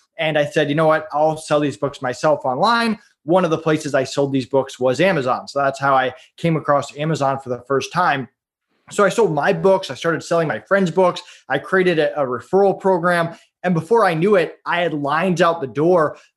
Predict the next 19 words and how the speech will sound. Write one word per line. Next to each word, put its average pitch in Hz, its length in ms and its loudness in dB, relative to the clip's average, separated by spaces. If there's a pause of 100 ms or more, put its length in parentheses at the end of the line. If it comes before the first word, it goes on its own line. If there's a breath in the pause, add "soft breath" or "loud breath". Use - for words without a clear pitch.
of 170 260 0
people 185 380 0
trying 165 260 -2
to 147 80 -2
sell 160 260 0
me 156 120 -2
their 131 160 0
books, 190 400 0 (320 loud breath)
to 185 240 2
the 170 120 0
point 196 300 0
where 175 140 4
I 156 100 2
got 160 160 2
a 147 80 -2
cease - 320 -6
and 170 100 -2
desist 151 320 -6
letter 147 320 2